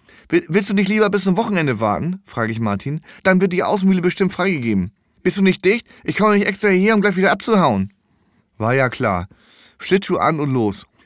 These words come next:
Zunächst starkst Enno vorsichtig herum. Er hat jetzt wohl doch ein bisschen Schiss bekommen. Vielleicht dreht er auch gleich wieder um.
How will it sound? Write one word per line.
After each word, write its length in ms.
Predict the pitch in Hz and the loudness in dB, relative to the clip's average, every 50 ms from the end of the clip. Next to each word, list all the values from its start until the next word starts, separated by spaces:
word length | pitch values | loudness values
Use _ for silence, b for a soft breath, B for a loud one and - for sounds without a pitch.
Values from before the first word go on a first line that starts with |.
| b b b | b b b
Zunächst 460 | b - 165 156 165 196 226 202 - | b -4 0 2 2 2 2 0 -2
starkst 340 | - - 185 190 190 - - | -2 0 0 0 0 -2 -4
Enno 180 | - 175 175 156 | -2 -2 -2 -2
vorsichtig 540 | - 180 180 175 180 175 - 175 160 143 | -2 -2 -2 -2 -2 -4 -4 -4 -6 -4
herum. 380 | 160 147 139 139 131 113 98 98 B B B B B | -2 -2 -2 0 0 0 0 -2 B B B B B
Er 100 | B 127 | B -6
hat 60 | 147 | -4
jetzt 180 | 160 160 - - | -4 -4 -4 -2
wohl 100 | 160 135 | -2 -2
doch 140 | 131 175 165 | 0 -2 -2
ein 120 | 156 127 | 0 -2
bisschen 200 | 113 117 117 120 | -2 -4 -4 -6
Schiss 200 | - - 131 - - | -6 -6 -8 -8 -8
bekommen. 400 | 110 98 - - 101 92 87 107 b b b b b b b b | -10 -10 -8 -6 -6 -6 -6 -8 b b b b b b b b
Vielleicht 480 | - 139 131 135 139 165 180 - - | -6 -2 0 0 0 0 -2 -2 -2
dreht 140 | 156 165 165 | -4 -2 0
er 140 | 165 143 123 | 0 0 0
auch 80 | 139 | 0
gleich 200 | 131 156 151 139 | -2 -2 -4 -2
wieder 200 | 151 139 139 - | -2 -2 -2 -2
um. 260 | - 151 127 101 - | -2 -2 -2 -4 -4